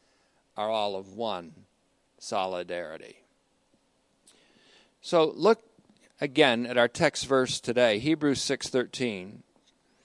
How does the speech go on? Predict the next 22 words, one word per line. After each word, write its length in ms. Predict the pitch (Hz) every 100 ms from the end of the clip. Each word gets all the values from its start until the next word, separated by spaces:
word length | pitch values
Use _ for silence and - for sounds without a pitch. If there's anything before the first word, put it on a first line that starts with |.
| _ _ _ _ _
"For 180 | - 147
while 220 | 151 151
making 400 | 151 196 208 208
a 60 | 180
promise 920 | - 175 170 151 104 117 - - - -
to 180 | 135
Abraham, 760 | 131 127 113 95 87 82 80 113 _ _ _ _ _ -
God 280 | 143 147 143
swore 400 | - 156 160 147
an 240 | 131 131 -
oath 640 | 175 135 107 - - - _ _ _ _ _ _
by 220 | 120 120
himself." 1000 | 117 120 117 - 147 101 69 - - - _ _ _ _ _ _ _ -
This 180 | 123
is 140 | 143 123
what 120 | 135
we 120 | 127
call 260 | - 123 113
the 200 | 113 - -
oath 440 | 147 143 - - _ _ _ _ _
fortified 1040 | - - 180 185 135 - 87 82 85 92 _ _ _ _ _ _ _ _ _ -
promise. 640 | 123 98 82 - - -